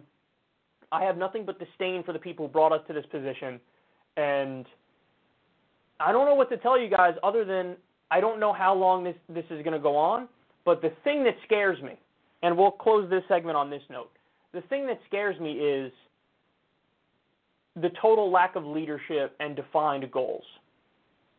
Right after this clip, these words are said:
Because if the violence continues and the protests continue, both the peaceful protests and the violence and, and the riots, if it continues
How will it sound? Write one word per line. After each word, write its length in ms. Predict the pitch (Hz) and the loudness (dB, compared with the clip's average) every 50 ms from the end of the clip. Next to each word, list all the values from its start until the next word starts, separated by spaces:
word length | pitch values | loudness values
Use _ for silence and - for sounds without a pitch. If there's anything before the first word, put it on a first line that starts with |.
| _ _ _ _ _ _ _ _ _ _ _ - | _ _ _ _ _ _ _ _ _ _ _ -4
Because 440 | 165 160 170 185 175 170 156 156 151 - - _ - | -4 -2 2 4 4 4 4 2 0 -4 -14 _ -2
if 220 | 202 269 269 226 - - _ _ _ _ _ _ _ _ _ _ _ _ _ _ _ - | 0 2 2 2 0 -4 _ _ _ _ _ _ _ _ _ _ _ _ _ _ _ -8
the 80 | 180 | -6
violence 480 | 160 147 180 180 196 196 190 190 180 185 - _ _ _ _ _ | -2 0 0 0 0 -2 -4 -6 -8 -10 -14 _ _ _ _ _
continues 500 | - 170 165 - 185 180 175 170 170 156 | -14 -12 -8 -8 -8 -6 -6 -6 -6 -6
and 80 | 156 160 | -8 -10
the 60 | 147 | -10
protests 460 | - - 190 180 170 - 170 165 165 - | -4 -2 -2 -2 0 -2 -4 -4 -4 -6
continue, 640 | - 165 160 - 175 165 160 160 156 151 147 147 143 147 _ _ _ _ _ _ _ _ _ | -10 -10 -10 -8 -8 -6 -6 -4 -4 -4 -6 -6 -8 -12 _ _ _ _ _ _ _ _ _
both 180 | - 175 170 170 | 2 2 2 2
the 60 | 160 | -2
peaceful 320 | 165 220 247 - - 226 | -4 -6 -4 0 0 0
protests 400 | - - 214 190 196 202 185 185 - 185 | 2 2 0 2 4 2 2 2 0 -2
and 180 | 190 202 202 | -2 0 0
the 40 | 190 | 2
violence 460 | 160 170 170 170 165 156 143 135 135 - _ _ - | 4 4 4 4 2 0 -4 -6 -8 -14 _ _ -8
and, 260 | 170 170 165 160 160 160 | -8 -6 -6 -8 -8 -8
and 180 | 165 165 160 | -8 -6 -4
the 200 | 156 151 147 147 147 | -2 -2 -4 -4 -4
riots, 500 | 147 156 165 165 170 165 151 139 127 - _ _ _ _ _ _ _ _ _ _ _ _ _ | 2 4 4 4 4 4 2 0 -4 -8 _ _ _ _ _ _ _ _ _ _ _ _ _
if 180 | - 247 247 285 | -6 -6 -6 -6
it 100 | 233 - | -12 -10
continues 640 | 226 208 196 - 247 233 226 214 196 185 180 170 | -10 -12 -10 -8 -8 -6 -6 -6 -8 -8 -8 -10